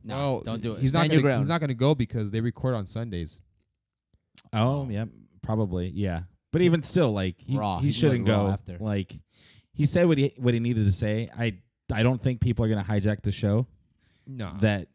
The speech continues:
Speaker 3: you know, they were trying to get people to do, but, um, definitely shined a light, and I don't know who needs to hear it, but things need to change.
Speaker 2: In, in one of the segments, he, he did mention that the fans have the ability to, to, um, voice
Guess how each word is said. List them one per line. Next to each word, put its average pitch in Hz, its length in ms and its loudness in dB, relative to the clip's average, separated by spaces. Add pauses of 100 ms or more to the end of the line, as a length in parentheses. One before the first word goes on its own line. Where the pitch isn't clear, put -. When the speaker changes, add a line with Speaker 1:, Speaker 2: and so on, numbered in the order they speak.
(140)
Speaker 3:
you 113 120 -6
know, 95 220 -2
they 87 320 -6
were 92 140 -2
trying 98 260 -6
to 95 60 -6
get 95 180 -8
people 92 220 -6
to 87 80 -6
do, 90 200 -6
but, 98 300 -8 (580)
um, 82 460 -6
definitely 123 440 0
shined 120 320 -4
a 101 40 -4
light, 98 380 -2 (120)
and 95 520 -6 (320)
I 117 100 -8
don't 135 80 -4
know 120 200 -2 (240)
who 143 260 4
needs 123 320 -6
to 113 120 -4
hear 120 300 -4
it, 107 140 -6 (120)
but 92 220 -4 (400)
things 127 200 -4
need 117 60 -2
to 98 80 -4
change. 107 340 -6
Speaker 2:
In, 143 300 -8 (220)
in 139 160 -8
one 160 120 -4
of 185 40 -6
the 160 60 -4
segments, 127 460 -4
he, 113 140 -6 (100)
he 120 140 -12
did 120 140 -10
mention 117 360 -12
that 95 180 -12
the - 60 -20
fans 107 380 -6
have 98 240 -8
the 90 100 -12 (140)
ability 98 460 -6
to, 95 120 -12
to, 92 480 -12
um, 85 320 -14
voice 98 420 -10